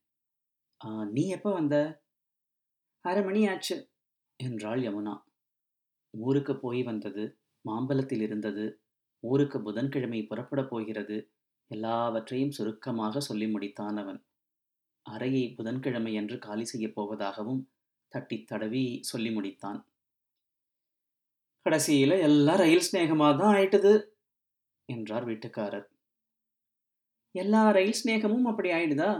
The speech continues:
கல்யாணம் வரைக்கும் கூட சிலது போகும்" என்றாள் யமுனா. "ம், அதெல்லாம் கதை"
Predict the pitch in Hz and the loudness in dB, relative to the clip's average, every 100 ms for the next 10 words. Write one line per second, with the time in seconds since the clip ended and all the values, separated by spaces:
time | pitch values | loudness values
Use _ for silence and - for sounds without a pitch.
0 | 151 _ _ _ - 143 139 156 151 139 | -6 _ _ _ -2 0 2 2 2 0
1 | 131 127 113 120 147 - 214 202 202 196 | -2 -4 -4 -2 -2 0 0 0 0 0
2 | 208 - - _ _ _ _ _ _ _ | -2 -6 -12 _ _ _ _ _ _ _
3 | 131 120 101 104 131 113 120 123 - _ | -8 -6 -6 -4 -4 -4 -6 -8 -12 _
4 | _ _ _ _ _ _ _ _ 220 220 | _ _ _ _ _ _ _ _ 0 4
5 | 214 156 117 107 98 95 113 151 - 117 | 4 4 2 0 -4 -2 0 2 2 0
6 | - | 0